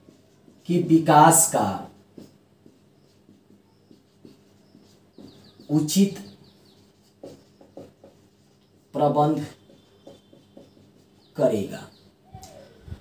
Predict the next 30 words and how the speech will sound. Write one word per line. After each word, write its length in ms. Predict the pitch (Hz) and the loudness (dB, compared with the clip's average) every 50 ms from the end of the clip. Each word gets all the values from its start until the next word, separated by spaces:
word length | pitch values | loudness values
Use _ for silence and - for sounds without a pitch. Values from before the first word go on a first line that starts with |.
| - - - - - - - - - - - - 143 | -20 -20 -20 -20 -18 -12 -12 -10 -10 -10 -8 0 4
यानी 320 | 160 190 196 208 220 202 | 6 8 8 8 6 6
यहाँ 320 | 170 175 160 160 196 214 | 6 6 6 6 4 4
पे 120 | 208 208 190 | 4 4 2
कहा 360 | - 170 147 147 165 170 165 | 4 4 4 4 4 4 4
गया 180 | 170 175 170 156 | 4 4 2 2
है 260 | - - - - - - - _ _ _ _ _ _ _ _ _ _ | 2 -2 -6 -12 -18 -20 -20 _ _ _ _ _ _ _ _ _ _
कि 120 | 175 170 165 | -4 -2 2
राज्य 340 | 175 180 208 214 208 - | 4 6 6 4 4 0
को 200 | - - - 208 | -2 2 4 4
यह 180 | 208 202 190 - | 6 6 4 2
जिम्मेदारी 560 | 143 175 170 175 180 175 - 160 160 190 214 226 | 2 2 2 2 2 4 4 2 2 2 2 2
दिया 280 | 190 170 165 156 156 | 2 2 4 4 4
गया 200 | 156 160 156 143 | 4 4 4 4
है 340 | - 98 92 - - - - _ _ _ _ _ _ _ _ _ - | 2 0 -4 -10 -14 -18 -20 _ _ _ _ _ _ _ _ _ -8
कि 100 | 160 160 | -8 -6
जो 200 | 127 156 208 220 | 0 2 2 2
दुधारू 540 | - 160 190 - 147 - - 165 180 190 208 196 - 143 | 2 2 0 0 -2 -2 0 2 2 2 2 2 4 4
पशु 240 | 139 - - 117 | 4 4 2 -4
हैं, 220 | 104 92 80 - - - - - - - - - - _ _ _ _ _ _ _ _ _ _ _ _ _ _ _ _ _ _ _ _ _ _ _ _ _ 101 101 | -6 -8 -10 -12 -18 -20 -20 -20 -20 -20 -20 -20 -20 _ _ _ _ _ _ _ _ _ _ _ _ _ _ _ _ _ _ _ _ _ _ _ _ _ -2 2
चाहे 240 | 170 175 175 180 180 | 4 4 6 6 4
गाय 340 | - 151 143 143 156 165 151 | 4 4 4 4 4 4 4
हैं, 460 | 143 143 135 127 - - - - - | 2 -2 -6 -8 -10 -16 -20 -14 -8
चाहे 200 | - 151 156 160 | -2 0 0 0
अन्य 460 | - - - 143 156 175 180 170 - - | 0 -2 -2 2 4 4 4 4 4 2
पशु 300 | 151 143 - 143 131 113 | 2 2 0 -2 -4 -4
हैं 240 | 107 107 - - 120 | -6 -8 -10 -6 -2
जो 140 | 156 156 | -2 0
दूध 240 | - 160 175 175 - | 2 2 2 2 2
देते 360 | - 147 139 139 - 165 143 | 2 2 2 2 2 2 2
हैं, 280 | 120 113 104 - - | 2 0 -2 -8 -12